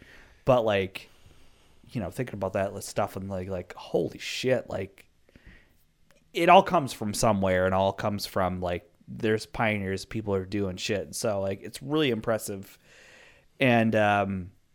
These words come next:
you know, it's weird, like, the synthwave thing, like, like, for you, like, where it's, like, something you've alre-, always been doing meets a timeliness,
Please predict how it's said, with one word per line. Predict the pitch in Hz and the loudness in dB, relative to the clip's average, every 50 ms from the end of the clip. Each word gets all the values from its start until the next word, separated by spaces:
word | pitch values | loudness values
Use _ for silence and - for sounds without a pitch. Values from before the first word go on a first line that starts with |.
| _ _ _ _ _ _ _ _ _ _ _ _ _ _ _ _ _ _ _ _ - - _ _ _ | _ _ _ _ _ _ _ _ _ _ _ _ _ _ _ _ _ _ _ _ -18 -20 _ _ _
you | _ 165 | _ -2
know, | 160 151 135 | -2 0 0
it's | 143 135 - 139 | -2 -6 -4 -4
weird, | 151 175 196 165 117 - | -2 0 0 0 0 -2
like, | 120 123 113 110 - - | 2 2 2 2 2 -2
the | 113 | -4
synthwave | 110 - - - 139 131 127 - 120 113 107 104 | -4 -2 0 0 0 0 2 2 2 2 2 2
thing, | - - 113 107 101 101 | 0 -2 -4 -2 -2 -2
like, | 98 95 92 95 - - _ _ _ _ _ _ _ _ _ _ _ _ _ _ _ _ _ _ _ _ - - - _ - - - - - - _ - _ | -2 -2 -2 -4 -6 -10 _ _ _ _ _ _ _ _ _ _ _ _ _ _ _ _ _ _ _ _ -20 -20 -20 _ -20 -20 -20 -20 -20 -20 _ -10 _
like, | - - - | -6 -6 -6
for | - - - 151 | -8 -2 0 0
you, | 143 131 135 180 208 202 190 170 | 0 2 2 2 4 4 4 4
like, | 143 127 117 107 104 - - _ _ _ _ _ | 4 4 4 2 2 -2 -8 _ _ _ _ _
where | - 131 131 123 | 2 4 4 4
it's, | 120 - - | 2 2 0
like, | 120 - - - - _ _ _ _ _ _ _ _ _ | 0 0 0 -2 -12 _ _ _ _ _ _ _ _ _
something | - - 180 185 202 196 202 170 | 2 6 6 6 6 6 4 4
you've | 147 131 120 | 4 4 4
alre-, | - - 120 123 135 143 147 143 143 143 - - | 4 6 8 10 12 12 12 10 8 4 4 6
always | - 127 143 156 160 160 151 | 8 10 10 10 8 6 4
been | - 135 123 127 | 2 0 0 2
doing | 117 123 117 113 104 92 85 87 92 101 110 - _ _ _ _ _ _ _ | 4 4 4 4 4 2 0 -2 -6 -8 -10 -12 _ _ _ _ _ _ _
meets | - 117 127 127 127 120 113 113 - - - - - - _ _ _ _ _ _ _ _ _ _ _ _ _ _ _ _ _ _ _ - | -4 -2 2 4 4 4 4 2 0 -4 -6 -6 -8 -10 _ _ _ _ _ _ _ _ _ _ _ _ _ _ _ _ _ _ _ -2
a | - | 0
timeliness, | - - - - 170 170 160 143 123 110 95 85 78 82 - - - | 0 0 4 6 6 6 6 4 -2 -4 -4 -6 -8 -10 -12 -14 -18